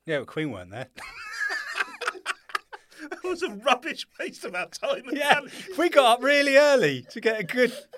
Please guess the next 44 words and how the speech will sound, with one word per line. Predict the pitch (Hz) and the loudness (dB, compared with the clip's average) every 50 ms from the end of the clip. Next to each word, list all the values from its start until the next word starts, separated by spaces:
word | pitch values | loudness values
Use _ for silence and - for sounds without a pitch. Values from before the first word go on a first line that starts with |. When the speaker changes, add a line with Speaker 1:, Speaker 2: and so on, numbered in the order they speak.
| - _ - | -16 _ -2
Speaker 1:
good | 285 262 226 | 0 0 0
view. | 220 247 247 254 254 208 143 131 143 - | 0 2 4 6 6 6 4 2 -4 -2
Speaker 2:
Do | - - 311 | -2 -2 0
you | |
know, | 277 262 285 208 - _ _ - - - - - - - | 0 -2 -4 -6 -10 _ _ -20 -20 -18 -18 -10 -4 -2
in | 202 226 254 | -2 -2 0
my | 233 220 220 | 0 -2 -2
soul, | - - - 349 208 160 131 - - _ _ _ _ _ - 269 | -2 -4 -4 -2 -2 -4 -4 -6 -10 _ _ _ _ _ -12 -10
I | 254 - - - | -10 -8 -4 -4
have | - - - | -4 -4 -6
to | - 339 | -8 -8
admit, | 247 320 359 - - | -6 -6 -6 -8 -8
I | - 196 208 - - - | -12 -16 -16 -20 -20 -18
fully | - - 440 392 330 254 | -12 -10 -8 -6 -4 -6
agree | 185 156 185 240 294 - - | -6 -6 -8 -10 -12 -12 -12
with | - - - 1077 - - - - - - - - 330 415 - - 403 381 - - _ _ _ _ _ - 320 | -12 -12 -4 -2 -2 -2 2 4 2 4 4 2 0 0 -4 -10 -12 -12 -12 -16 _ _ _ _ _ -8 -6
you. | 339 403 - | -6 -6 0
<laughs> | - | 0
I | 330 330 330 - | 0 0 0 -2
couldn't | - 381 320 285 | -8 -10 -10 -8
give | 311 302 | -10 -10
a | 311 311 | -10 -10
monkey's | 320 339 359 330 - 240 220 180 | -10 -10 -10 -12 -14 -16 -16 -14
about | 214 190 202 - 202 - 185 | -12 -12 -12 -12 -12 -12 -12
those | 196 196 190 | -12 -12 -10
other | - 185 180 190 190 | -10 -10 -10 -10 -12
stupid | - - - - 185 185 - _ - | -14 -18 -18 -18 -20 -20 -18 _ -14
acts. | 160 147 - - - - - - | -14 -14 -14 -18 -20 -20 -18 -16
Who | 277 233 - 339 403 | -16 -8 -6 -4 -2
the | 427 440 - | -2 -2 0
hell | 285 392 | -2 -2
is | 370 - | -2 -4
Paul | - - 349 349 | -8 -14 -12 -12
McCartney | 339 359 349 302 269 254 220 226 254 262 | -12 -12 -10 -10 -10 -10 -10 -10 -10 -12
anyway? | 277 320 277 185 135 120 113 - | -10 -10 -12 -14 -14 -16 -14 -12
Speaker 1:
Exactly. | - 233 196 220 214 208 - 294 | -12 -10 -8 -8 -2 2 2 2
Speaker 2:
Penny | - 214 190 185 | 2 2 -2 -4
Lane. | 240 233 208 165 185 190 233 233 - - - 226 190 190 - - - - | -4 -4 -2 -4 -4 -6 -8 -12 -14 -16 -20 -16 -14 -12 -12 -14 -16 -20
Speaker 1:
<laughs> | - - - - - - - - - - | -20 -20 -20 -20 -20 -20 -20 -10 -2 0
I | 185 160 | 4 4
have | 220 208 | 4 4
to | - 240 190 | 4 0 -2
say, | - 214 190 170 151 | 0 0 0 0 0
though, | 123 127 107 101 110 | -4 -6 -10 -10 -12